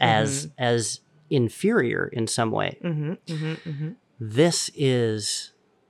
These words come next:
Speaker 1: and this, this is why this is the shadow in green that needs to be resolved in order to get to the next level.
Speaker 2: Mm-hmm.
Speaker 1: Because the next level is something new. Like I
Speaker 2: Mm-hmm.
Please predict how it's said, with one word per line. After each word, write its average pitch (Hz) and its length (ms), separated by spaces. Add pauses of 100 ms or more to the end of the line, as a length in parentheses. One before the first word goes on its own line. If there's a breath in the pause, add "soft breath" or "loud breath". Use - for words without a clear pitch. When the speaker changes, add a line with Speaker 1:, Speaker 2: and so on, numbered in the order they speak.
(220)
Speaker 1:
and 127 240
this, 151 320
this 156 400
is 113 180
why 117 320
this 110 240
is 107 120
the 113 120
shadow 110 480
in 117 240
green 139 420
that 117 160
needs 120 420
to 123 80
be 113 140
resolved 120 1080 (160)
in 139 160
order 131 300
to 123 100
get 120 160
to 117 120
the 104 120
next 101 260
level. 127 340 (160)
Speaker 2:
Mm-hmm. 147 300
Speaker 1:
Because 123 240
the 107 60
next 131 340
level 127 300
is - 100
something 92 440 (140)
new. 64 540 (260)
Like 147 240
I - 40
Speaker 2:
Mm-hmm. 143 60